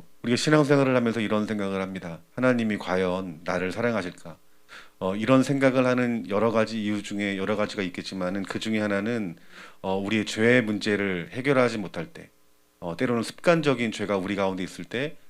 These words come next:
"야, 내가 이렇게 죄를 많이 짓고 있는데, 이 죄의 문제를 해결하지 못했는데 하나님이 과연 나를 사랑하실까?"라는 생각이 들 때도 있고, 어, 때로는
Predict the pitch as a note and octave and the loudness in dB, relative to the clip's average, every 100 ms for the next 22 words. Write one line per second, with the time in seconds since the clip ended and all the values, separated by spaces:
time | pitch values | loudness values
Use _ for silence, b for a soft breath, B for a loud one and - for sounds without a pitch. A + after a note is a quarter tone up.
0 | - G2 F#2+ G2 G2 G2+ G2+ - A2 - | -10 -4 -2 0 0 2 0 -2 -4 -2
1 | G2+ G2+ F#2+ F#2+ F#2 F#2 G2+ F#2+ F2+ F2 | -2 0 -2 -4 -6 -8 -6 -6 -6 -6
2 | F2+ E2 - G2+ - G#2 G#2 G2 F#2+ G2 | -6 -6 -8 -8 -2 -2 0 -2 -4 -4
3 | G2+ A2+ A#2 A2 G#2 F#2 G2+ F#2+ F2 F#2+ | -4 -2 -2 -2 -6 -8 -8 -8 -8 -6
4 | F#2 E2+ b b _ - - E3 D#3 D3+ | -6 -8 b b _ -8 2 4 4 2
5 | C#3+ - G2+ G2+ F2+ F#2 B2+ C#3 A#2+ G2 | 0 0 -2 0 -2 -4 -2 -2 -2 -4
6 | - F2 D2 - - F#2 G2 B2 D#3+ - | -8 -8 -8 -14 -10 -6 -2 -2 -4 -10
7 | - D#3+ D3 A#2 A2 F2 G2 - - - | -6 0 0 0 -6 -6 -4 -4 -8 -10
8 | E2 _ B B B B F#2 F2+ D3 C#3 | -18 _ B B B B -6 2 4 6
9 | B2+ B2 G#2+ D#2+ | 8 6 4 -2